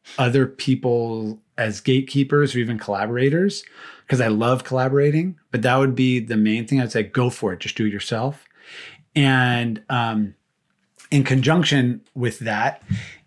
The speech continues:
it would be, um, enjoy every minute of it, spend more time with the people who you know are good people,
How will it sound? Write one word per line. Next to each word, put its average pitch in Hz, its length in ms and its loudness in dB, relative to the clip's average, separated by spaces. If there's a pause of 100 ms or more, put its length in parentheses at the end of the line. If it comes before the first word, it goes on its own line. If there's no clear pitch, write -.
it 139 280 2
would 127 260 2
be, 120 600 0 (1040)
um, 113 480 2 (1600)
enjoy 135 720 4 (120)
every 131 480 2
minute 151 400 4
of 143 160 2
it, 151 420 -2 (1040)
spend 160 440 4
more 143 220 4
time 143 360 0
with 135 140 -2
the 123 60 -2
people 131 340 0
who 107 100 -2
you 120 200 2
know 123 420 4
are 127 100 2
good 117 300 -2
people, 151 640 -2